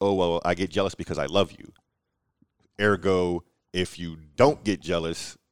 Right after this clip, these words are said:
does that mean you don't love me?" You know, so the second worry is, "Okay, well, do you love me as much as I thought you did, or you say you do? Because if you did, would you be able to think about me this way? So does that mean that you don't love me as much as I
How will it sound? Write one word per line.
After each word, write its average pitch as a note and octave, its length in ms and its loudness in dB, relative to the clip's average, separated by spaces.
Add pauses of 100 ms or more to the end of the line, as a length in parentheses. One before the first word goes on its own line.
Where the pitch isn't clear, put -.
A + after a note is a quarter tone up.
(500)
does E2 140 -6
that F#2 160 -2
mean F2 180 -6
you C#2+ 140 -14
don't D#2+ 300 -6
love B2+ 180 2
me?" D3+ 280 -10 (280)
You F2 140 -8
know, D#2 180 -4
so E2+ 180 -6
the D#2+ 160 0
second G2+ 400 0
worry F2+ 300 0
is, E2+ 120 -2
"Okay, E2+ 320 -4
well, D#2+ 320 -6 (560)
do F#2+ 80 -12
you F#2 180 -10
love F2 260 0
me F2+ 140 -4
as D#2+ 120 -4
much F2 280 -6
as D2+ 100 -6
I D2+ 140 0
thought C3+ 440 0 (160)
you F2 180 -14
did, D#2+ 320 -2
or E2 60 -6
you D#2 200 -12
say A#2+ 220 0
you G2 260 -4
do? D#2+ 380 -8 (880)
Because F#2+ 300 0
if F2 140 -4
you F2 140 -8
did, E2 720 2
would F#2+ 220 -2
you F#2+ 80 -8
be F2 220 -2
able F2+ 200 0
to D#2+ 80 -2
think A#2 260 -2
about D2+ 300 0
me D2 120 -12
this - 280 -12
way? - 200 -12
So D2+ 380 -8
does C#2+ 220 -12
that F2 160 0
mean F2+ 160 -4
that E2 100 -8
you D#2+ 100 -10
don't D#2+ 200 -8
love E2 220 -2
me E2+ 180 -4
as D2+ 140 -6
much E2 240 -8
as C#2+ 100 -12
I C#2 100 -8